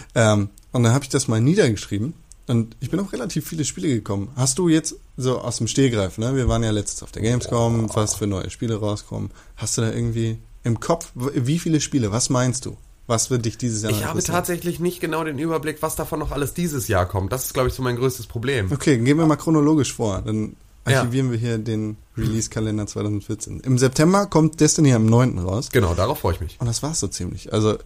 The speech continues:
Speaker 1: die
Speaker 2: Ja.
Speaker 1: Sims am Donnerstag, den vierten, N H L am Donnerstag, den elften, fifa Donnerstag, den fünfundzwanzigsten.
Speaker 2: Und dann Forza Horizon zwei und Mittelerde,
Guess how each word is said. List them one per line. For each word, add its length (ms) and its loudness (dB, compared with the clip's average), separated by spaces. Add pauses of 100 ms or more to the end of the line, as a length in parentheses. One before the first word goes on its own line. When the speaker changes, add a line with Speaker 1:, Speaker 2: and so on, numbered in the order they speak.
Speaker 1:
die 400 -2
Speaker 2:
Ja. 40 4
Speaker 1:
Sims 400 4
am 320 2 (160)
Donnerstag, 440 0
den 120 -2
vierten, 680 2
N 140 4
H 280 0
L 400 4
am 380 0
Donnerstag, 420 0
den 140 -4
elften, 720 0 (580)
fifa 560 4
Donnerstag, 460 2
den 140 -2
fünfundzwanzigsten. 1080 0
Speaker 2:
Und 220 0
dann 160 4
Forza 320 2
Horizon 400 4
zwei 260 2
und 300 0
Mittelerde, 880 0